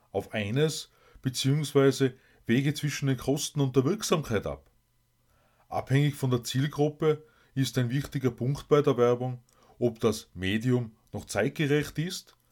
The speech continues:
beziehungsweise eine kritische Masse erreichen kann. Und dabei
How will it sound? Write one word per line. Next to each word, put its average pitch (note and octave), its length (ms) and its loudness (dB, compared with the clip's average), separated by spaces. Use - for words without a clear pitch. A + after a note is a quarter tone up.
beziehungsweise C#3+ 1000 2
eine C3 160 2
kritische D3+ 540 -2
Masse C#3 320 2
erreichen F#2 380 2
kann. - 200 -20
Und A#2 220 -4
dabei C#3 520 2